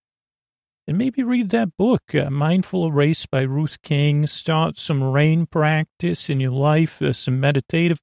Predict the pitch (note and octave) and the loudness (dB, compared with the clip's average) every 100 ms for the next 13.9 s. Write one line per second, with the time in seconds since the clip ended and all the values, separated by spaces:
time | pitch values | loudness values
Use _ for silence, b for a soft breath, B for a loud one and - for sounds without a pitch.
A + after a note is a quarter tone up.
0 | _ E3 D#3+ D#3+ - E3 - - - _ | _ 0 0 -2 -4 -4 -4 -10 -14 _
1 | _ _ _ _ _ _ _ _ _ - | _ _ _ _ _ _ _ _ _ -20
2 | - G3+ F#3+ - D3+ D3 E3+ - D3+ C#3 | -4 -2 -2 -2 -4 0 0 0 0 2
3 | B2+ C3 - - D3+ C3+ C3+ C#3 C#3+ C#3 | 2 2 0 -2 0 0 0 0 0 2
4 | C#3 - - F3 F#3+ C4 F3+ C3 - - | 2 -2 -8 -4 0 2 2 2 0 -2
5 | C3 B2 A#2 - C3 C3 C3 B2+ A#2 - | 0 0 -4 -4 -4 -2 -4 -4 -6 -4
6 | - C3 B2+ B2+ - _ _ _ _ _ | -4 -2 -2 -4 -6 _ _ _ _ _
7 | _ E3+ F3+ F3 F3 F3+ G3+ E3+ D#3 F3 | _ -10 -8 -6 -4 -2 -4 -4 -4 -2
8 | G3+ G#3 - A#3 E3 F3 E3+ - G#3 C4+ | -2 -2 -2 -4 -2 -2 -4 -4 0 0
9 | D3 A#2 - D3 - F#3+ - G#3 A#3 A3 | 0 -4 -4 -4 -2 -6 -2 -2 2 2
10 | F#3 F3+ F3+ F#3 F3 F3+ E3 D#3+ - D3+ | 2 4 2 2 -2 -2 0 -2 -2 -4
11 | D3 D#3 D3 A#2 A#2 A#2+ B2 - _ _ | 0 2 2 0 -2 -4 -6 -8 _ _
12 | _ _ _ _ _ - C3 C3+ D#3+ C#3+ | _ _ _ _ _ -6 -4 0 2 2
13 | B2+ A#2+ - C3 B2+ B2+ B2 B2 B2 | 2 0 -2 -4 -4 -4 -6 -4 -6